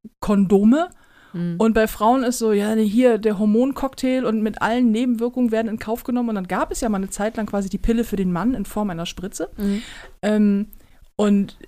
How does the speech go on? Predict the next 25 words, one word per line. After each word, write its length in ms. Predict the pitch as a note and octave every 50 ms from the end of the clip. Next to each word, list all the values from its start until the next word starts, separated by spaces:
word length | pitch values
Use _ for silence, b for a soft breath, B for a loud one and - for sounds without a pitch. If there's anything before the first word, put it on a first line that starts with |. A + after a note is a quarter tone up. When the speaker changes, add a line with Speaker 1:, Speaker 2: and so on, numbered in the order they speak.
| - - - G3 G3+ - - _ _ -
Speaker 1:
die 140 | G#3 F3+ E3+
wurde 180 | G3 A#3 B3 C4
dann 320 | A#3 A3+ A3+ A3+ A3+ - - - _ _ _ - C#3 -
vom 300 | A3 - - A3+ G#3 G#3
Markt 300 | F#3 F3+ G#3+ C#4+ - -
genommen, 500 | - C4 B3+ B3+ B3+ C4 C#4 D4 C#4 A#3+ A#3
weil 120 | G#3 G3+ G3
man 300 | G#3+ G#3+ G#3 G#3 - - - - -
das 200 | - - - - -
ähnliche 400 | G#3+ C4 D#4+ E4+ D#4+ C4+ - A3+
Nebenwirkungen 600 | G#3 G#3 A3+ C4+ C4 A#3 A3 G#3+ A3 A3 A3+ G#3
hat 160 | A3 G#3+ -
wie 40 | G3
die 120 | F3+ G3+ G3
Pille 240 | - G#3 G#3+ A3
für 100 | G#3+ -
die 100 | F3 D#3+
Frau. 340 | E3+ - - E3+ E3+ A3 C#4+ D4
Und 80 | A#3 F#3+
man 140 | F#3+ G3
aber 120 | G#3 G3+ F#3+
gesagt 300 | F3+ F3+ E3+ F#3 G#3+ -
hat, 120 | - A3 G#3+ B B B B B B B B
ja, 220 | B F3 E3+ E3+
aber 280 | F#3 F#3 F3+ F#3+ F#3 F3+